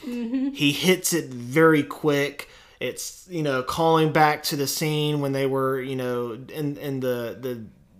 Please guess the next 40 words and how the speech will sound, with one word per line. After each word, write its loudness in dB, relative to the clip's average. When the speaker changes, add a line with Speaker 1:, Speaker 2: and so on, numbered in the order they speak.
Speaker 2:
the -6
depth -4
tank -6
or -4
whatever, -4
the, -8
the -8
Speaker 1:
Mm-hmm. -6
Speaker 2:
weightless -6
tank, -12
where 2
they're 6
drilling 2
and -2
he's -4
saying, 0
"Oh, 4
the 2
machines 4
are 6
wrong 0
and -2
you 2
know 0
it, -8
you -4
know -2
it." -14
Speaker 1:
Right. -6
Speaker 2:
And -2
finally, -2
Harry -2
puts -8
faith 0
in -10
him -2
over -6
the -6
machine, -4
and -10